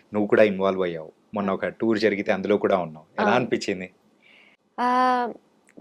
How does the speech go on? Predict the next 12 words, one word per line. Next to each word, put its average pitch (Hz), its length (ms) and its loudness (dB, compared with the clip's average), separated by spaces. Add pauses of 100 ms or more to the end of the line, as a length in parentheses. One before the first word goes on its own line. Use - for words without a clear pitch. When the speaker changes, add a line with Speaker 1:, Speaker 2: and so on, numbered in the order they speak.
(560)
Speaker 2:
చిత్రమ్మని 294 1500 2
ఫస్ట్ 262 440 4
నేను 285 120 6
సూపర్ 262 340 2
సింగర్‌లో, 269 440 6 (540)
ఆ, 190 360 -4 (100)
ఫస్ట్ 220 320 0
అసోసియేట్ 208 500 0
అయ్యాను 185 180 -4
చిత్రమ్మతో. 190 720 -8 (840)
ఆ 240 280 6
జర్నీ 269 800 4